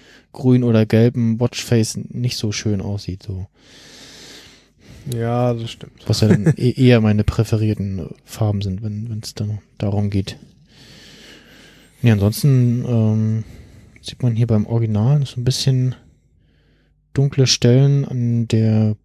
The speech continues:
Speaker 1: boah, Innenseite von irgendwas.
Speaker 2: Mhm.
Speaker 1: Äh, ansonsten vom Tragekomfort her natürlich echt schön, ist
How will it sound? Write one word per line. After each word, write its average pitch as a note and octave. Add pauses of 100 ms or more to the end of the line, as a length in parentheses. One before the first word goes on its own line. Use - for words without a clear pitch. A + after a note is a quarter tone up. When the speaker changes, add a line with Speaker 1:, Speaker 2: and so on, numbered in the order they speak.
Speaker 1:
boah, G2 (320)
Innenseite C3+
von B2+
irgendwas. C3 (1700)
Speaker 2:
Mhm. A2 (360)
Speaker 1:
Äh, A2+ (180)
ansonsten A#2
vom B2
Tragekomfort D3+
her D3
natürlich C3+
echt -
schön, D3
ist -